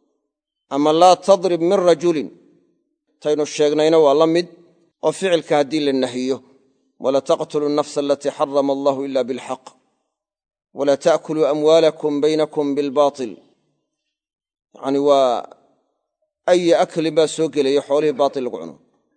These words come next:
Ayya qatlin baa soo gelaya, oo naftii xaaraan lagu dilo. Ayaa soo gelaya.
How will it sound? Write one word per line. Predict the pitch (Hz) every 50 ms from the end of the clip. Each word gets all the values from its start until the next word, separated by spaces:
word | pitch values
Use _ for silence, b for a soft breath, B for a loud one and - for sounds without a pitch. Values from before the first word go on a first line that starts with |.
| _ _ _ _ _ _
Ayya | - 208 208 208 190 185 175
qatlin | - - 202 - - 170 175 165 160
baa | 170 160
soo | 156 - 170 175 175
gelaya, | 156 156 160 147 143 139 139 147 147 147
oo | - 151 156
naftii | 156 165 151 - - 156 135 -
xaaraan | 143 143 147 147 143
lagu | 135 127 120 120
dilo. | - 101 78 64 - _ _ _ _ _ _ _ _ _ _ _ _ _ _ _ _ _ _ _ _ _ _ _ -
Ayaa | 180 175 160 -
soo | - 139 123
gelaya. | - 95 76 - -